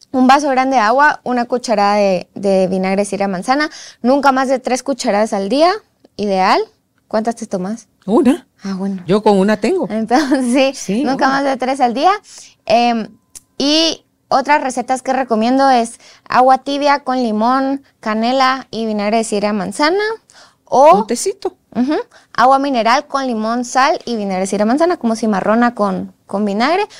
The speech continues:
Speaker 1: Pasa sin que se sienta para los que no les gusta. Ahora,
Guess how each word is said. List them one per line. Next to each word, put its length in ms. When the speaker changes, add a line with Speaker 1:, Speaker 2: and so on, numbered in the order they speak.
Speaker 1:
Pasa 480
sin 240
que 100
se 140
sienta 300
para 240
los 180
que 140
no 160
les 240
gusta. 300
Ahora, 420